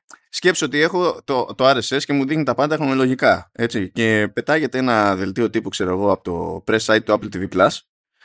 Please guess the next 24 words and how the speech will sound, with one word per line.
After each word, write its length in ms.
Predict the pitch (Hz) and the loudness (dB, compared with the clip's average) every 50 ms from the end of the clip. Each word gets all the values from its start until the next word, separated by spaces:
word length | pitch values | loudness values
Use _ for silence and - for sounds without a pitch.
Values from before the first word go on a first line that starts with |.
| _ _ _ _ _ _ _ _ _ _ _ _ _ _ | _ _ _ _ _ _ _ _ _ _ _ _ _ _
Και 380 | - - 135 127 123 120 120 | 0 2 2 4 4 4 4
επειδή 420 | 113 110 110 120 117 120 156 180 180 | 2 2 0 -2 -2 -2 -2 -2 -2
έχει, 380 | 160 170 - - 175 170 143 | -2 -4 -4 -4 -4 -2 0
είναι 120 | 131 147 170 | 0 0 0
μεταχρονολογημένο, 1080 | 170 160 147 143 151 139 123 123 120 117 113 113 120 139 156 135 110 104 107 147 - _ _ _ _ _ _ _ _ | 0 0 -2 -2 -2 0 0 2 2 0 0 0 2 2 2 2 2 0 -2 -4 -8 _ _ _ _ _ _ _ _
είναι 200 | - 139 165 196 | -6 -4 -4 -2
για 220 | 190 170 156 - | -2 -2 -2 0
πάντα 300 | - 185 190 185 165 139 | 2 2 2 2 0 -2
στον 200 | 110 - - 110 | -4 -4 -6 -2
πάτο. 420 | 92 113 107 101 - 113 123 - - _ _ _ _ _ _ _ _ _ _ _ | 4 4 4 4 4 0 -2 -2 -6 _ _ _ _ _ _ _ _ _ _ _
Και 80 | - | -2
μετά 180 | 127 127 123 165 | 0 2 2 2
έρχονται 520 | 185 190 - 190 180 196 185 180 - _ _ _ | 2 2 0 -4 -4 -4 -6 -6 -8 _ _ _
νέοι 420 | - - 143 147 160 196 214 190 - | -4 -2 0 2 2 2 0 -2 0
τίτλοι 440 | - 165 147 - 139 139 156 185 | 0 0 0 0 0 0 0 0
που, 360 | 170 _ - 170 170 - - _ - - - | -2 _ -2 -2 -2 -2 -4 _ -20 -18 -8
ξέρεις, 340 | - - 190 175 151 - - | -2 0 2 2 2 0 -2
αυ-, 260 | 156 156 135 - _ _ _ - - - | -2 -2 -2 -2 _ _ _ -20 -18 -10
είναι 240 | - 156 185 202 196 | -6 -4 -4 -4 -2
πάνω 320 | - - 202 214 214 180 | 2 2 2 2 2 2
από 120 | 147 247 254 | 0 0 -2
αυτό 260 | - - - 123 139 | -4 -4 -4 -4 -4
στη 140 | 147 - 131 | -4 -6 -4
σειρά, 440 | - - 120 113 117 135 180 208 | -2 0 2 4 4 2 2 -2